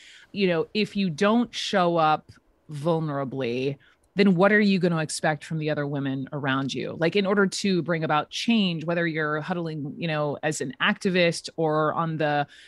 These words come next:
pitch or, um, on Capitol Hill, you have to come to the p-, table, like, strip away the B S. This is who I am.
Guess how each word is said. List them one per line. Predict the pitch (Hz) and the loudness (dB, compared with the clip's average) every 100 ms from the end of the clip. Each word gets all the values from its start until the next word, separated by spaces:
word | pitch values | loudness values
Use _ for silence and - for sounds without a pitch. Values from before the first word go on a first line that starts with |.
| - | -8
pitch | - 220 175 - - - | 0 2 2 -2 -8 -8
or, | 175 175 160 156 151 151 139 _ _ - | -4 0 2 2 2 0 -2 _ _ -4
um, | 165 151 151 151 | -2 0 -2 -2
on | 175 170 | -4 -2
Capitol | 175 160 160 147 | -2 -2 -4 -4
Hill, | 151 180 151 143 139 131 _ _ _ _ - | 0 2 2 -2 -6 -10 _ _ _ _ -8
you | 175 185 | -2 -2
have | 165 208 202 | 0 -2 -2
to | - 233 | -4 -8
come | - 175 180 | -6 -4 -4
to | 175 | -4
the | 156 165 | -4 -6
p-, | - - | -6 -10
table, | - 196 156 143 139 147 | -2 0 2 2 0 0
like, | 151 151 - - _ _ - | 0 0 -8 -20 _ _ -10
strip | - - 165 180 | -8 -4 0 4
away | 240 233 226 | 6 6 6
the | 226 | 4
B | 165 147 | 2 -2
S. | 131 135 135 - - - | -2 -4 -4 -4 -4 -8
This | 151 180 226 | -2 0 0
is | 208 | 2
who | 240 | 4
I | 233 220 | 4 4
am. | 156 139 135 131 | 0 -4 -6 -10